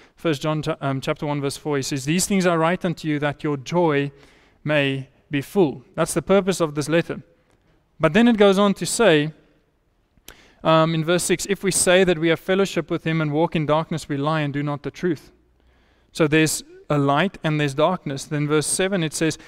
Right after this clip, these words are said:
"But if we walk in the light as he is in the light, we have fellowship one with another,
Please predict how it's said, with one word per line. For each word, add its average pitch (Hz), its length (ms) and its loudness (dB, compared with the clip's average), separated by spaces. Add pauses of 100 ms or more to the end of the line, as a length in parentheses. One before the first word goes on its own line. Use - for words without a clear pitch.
(140)
"But 170 120 4
if 180 120 2
we 185 100 2
walk 165 340 4
in 214 120 2
the 190 80 2
light 165 300 2
as 151 140 2
he 160 180 2
is 170 140 2
in 208 220 4
the 185 80 6
light, 143 320 2 (260)
we 160 140 2
have 160 120 2
fellowship 202 600 2
one 135 220 -4
with 131 140 -8
another, 135 360 -4